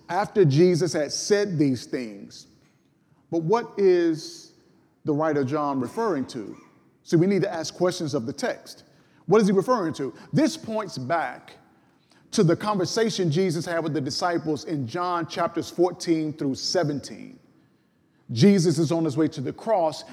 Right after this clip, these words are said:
and he is spending up close and personal, intimate time with them, downloading spiritual nutrition into their souls as he is about to depart. But don't just start at verse, it's chapter fourteen. Go back to chapter thirteen, because now we see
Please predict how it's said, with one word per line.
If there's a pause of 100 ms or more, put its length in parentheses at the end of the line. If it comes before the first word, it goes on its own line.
and
he
is
spending (280)
up
close
and
personal,
intimate
time
with
them, (320)
downloading
spiritual
nutrition (280)
into
their
souls (240)
as
he
is
about
to
depart. (220)
But
don't
just
start
at
verse, (160)
it's
chapter
fourteen.
Go
back
to
chapter
thirteen,
because
now
we
see